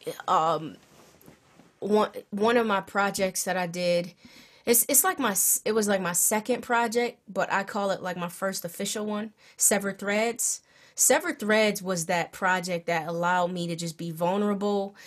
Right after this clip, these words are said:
and just go, go with it. Because what was happening in my life was I was,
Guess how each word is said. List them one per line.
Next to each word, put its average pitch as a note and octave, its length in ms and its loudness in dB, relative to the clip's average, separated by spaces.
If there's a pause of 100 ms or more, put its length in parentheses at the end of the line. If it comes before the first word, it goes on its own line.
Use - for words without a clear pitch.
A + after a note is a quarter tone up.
(140)
and F3+ 140 -4
just F3+ 280 -2
go, F#3+ 380 2 (140)
go F#3+ 180 2
with F#3 300 -2
it. C3+ 240 -4 (440)
Because A3+ 280 4
what A3+ 160 6
was G#3+ 120 0
happening B3 520 2
in G#3 100 2
my F#3 140 2
life A3 420 2
was F3 480 0 (340)
I A3+ 180 6
was, A3 360 2